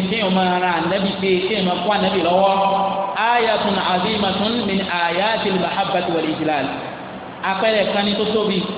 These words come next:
àpẹẹrẹ ńlá ni nínú àpẹẹrẹ tó jẹ́ pé kí ni, táàbù mọ̀ pé, ah, èèyàn fẹ́ràn Ànábì sallallahu alaihi wasallam, èèyàn sì ń gbé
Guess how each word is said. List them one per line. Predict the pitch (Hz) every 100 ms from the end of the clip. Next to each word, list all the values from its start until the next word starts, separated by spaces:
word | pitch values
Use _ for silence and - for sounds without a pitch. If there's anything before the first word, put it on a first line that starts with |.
| - -
àpẹẹrẹ | 175 180 208 233
ńlá | 233 220
ni | 208 196 180 - - -
nínú | 220 240
àpẹẹrẹ | 196 196 196
tó | 196
jẹ́ | 208 196
pé |
kí | 185 202
ni, | 185 185 - -
táàbù | 202 220 196
mọ̀ | -
pé, | 202
ah, | 220 233
èèyàn | 160 180
fẹ́ràn | 190 196
Ànábì | 175 180
sallallahu | 185 156 165 156
alaihi | 151
wasallam, | 147 165 196 208 214 226 202 - -
èèyàn | 156 185
sì | -
ń | 185 175
gbé | 165